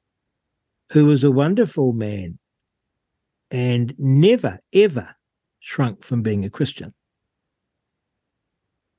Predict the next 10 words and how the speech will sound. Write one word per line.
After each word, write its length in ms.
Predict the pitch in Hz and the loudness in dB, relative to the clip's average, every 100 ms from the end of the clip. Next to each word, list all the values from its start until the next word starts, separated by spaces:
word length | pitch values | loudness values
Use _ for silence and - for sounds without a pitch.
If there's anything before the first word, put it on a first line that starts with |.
| _ _ - | _ _ -4
And 460 | 151 120 123 180 - | -2 0 -4 -6 -4
he 180 | 139 127 | 0 2
was 280 | 123 107 | 2 0
an 120 | 117 113 | -2 -4
extremely 840 | - - - 147 170 196 160 110 | -8 -14 -12 -4 2 2 2 -2
successful 640 | - - - 123 - 123 | -8 -16 -4 -4 -2 -4
and 120 | 123 113 | -2 -2
able 240 | 113 113 | -4 -6
politician, 680 | 117 120 120 196 165 98 92 | -2 -4 -2 -4 -4 -8 -8
probably, 540 | 233 214 123 117 113 | -6 -2 -2 -2 -4